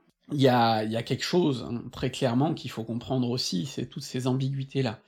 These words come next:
Euh, et d'ailleurs, on va se rendre compte que assez souvent, des empereurs qui légifèrent sur ces choses-là, bah, par exemple,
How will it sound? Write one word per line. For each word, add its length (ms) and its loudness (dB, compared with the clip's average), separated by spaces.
Euh, 340 0
et 140 6
d'ailleurs, 320 4
on 100 2
va 140 2
se 160 -12
rendre 200 0
compte 320 -2
que 100 -6
assez 260 -2
souvent, 420 -2
des 240 2
empereurs 440 0
qui 180 -8
légifèrent 680 0
sur 160 -6
ces 160 -2
choses-là, 440 -4
bah, 80 0
par 220 0
exemple, 480 -4